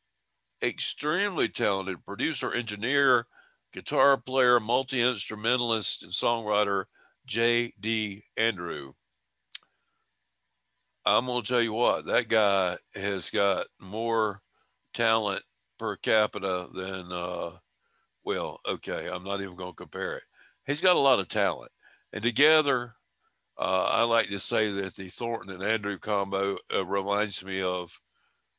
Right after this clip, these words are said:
say, your Lennon and McCartney, or Jagger, your Richards, or, uh,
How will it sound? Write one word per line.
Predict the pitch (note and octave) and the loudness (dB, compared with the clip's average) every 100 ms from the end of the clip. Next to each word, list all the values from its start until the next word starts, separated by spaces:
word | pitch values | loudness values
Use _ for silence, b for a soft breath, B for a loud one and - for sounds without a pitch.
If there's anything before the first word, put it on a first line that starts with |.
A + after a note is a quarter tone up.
| _ _ _ _ _ | _ _ _ _ _
say, | - - G#2+ | -6 -2 0
your | G#2 F#2+ F#2 | 0 -2 -2
Lennon | G2 G#2 G2 F2+ | 0 -2 -4 -8
and | F#2 | -12
McCartney, | F2 - G2 G2 G2+ G2 F#2 | -12 0 2 2 0 -4 -8
or | F2 | -10
Jagger, | F2 G2+ G2+ F#2+ | -2 0 0 -2
your | F2 E2 | -6 -10
Richards, | F#2+ G2+ G2+ F#2 - | -8 -8 -10 -10 -10
or, | E2+ F2 F2 | -8 -4 -2
uh, | E2+ D#2+ | -2 -4